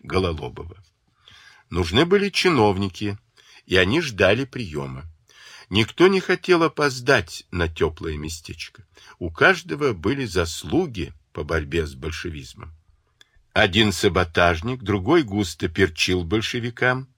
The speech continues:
где мог, третий чуть ли не стрелял в большевиков.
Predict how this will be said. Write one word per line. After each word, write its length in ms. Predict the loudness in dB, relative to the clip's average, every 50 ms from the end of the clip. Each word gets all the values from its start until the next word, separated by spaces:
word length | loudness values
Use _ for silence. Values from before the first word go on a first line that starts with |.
| _ _ _
где 300 | -10 -8 -2 2 4 4
мог, 400 | 6 6 4 2 0 -2 -8 _ _ _ _ _ _ _ _
третий 460 | 2 4 4 4 4 2 -4 -6 -6
чуть 320 | -4 -2 -2 -2 -2 -2
ли 100 | -4 -2
не 100 | -2 0
стрелял 540 | -2 -2 -4 -2 -2 -2 0 2 2 2 2
в 80 | 2 -2
большевиков. 800 | -4 -4 -4 -4 -6 -6 -8 -8 -8 -4 -2 -2 -2 -4 -6 _